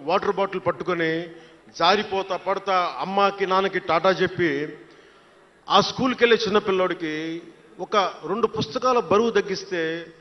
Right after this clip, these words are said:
నేను చాలా ధన్యుడిని అనుకునేవాడిని. అలాగే ఎక్కడో గిరిజన తాండాల్లో చుక్క నీటి కోసం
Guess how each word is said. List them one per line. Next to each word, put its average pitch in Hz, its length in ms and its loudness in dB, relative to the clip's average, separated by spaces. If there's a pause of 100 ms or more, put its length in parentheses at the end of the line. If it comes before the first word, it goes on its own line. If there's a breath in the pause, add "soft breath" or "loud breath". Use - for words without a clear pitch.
(100)
నేను 180 180 -4
చాలా 185 100 0
ధన్యుడిని 190 380 2
అనుకునేవాడిని. 143 480 -4 (1700)
అలాగే 214 280 -2
ఎక్కడో 269 260 4
గిరిజన 220 460 2
తాండాల్లో 185 760 2 (1000)
చుక్క 208 200 -2
నీటి 220 320 2
కోసం 170 540 -4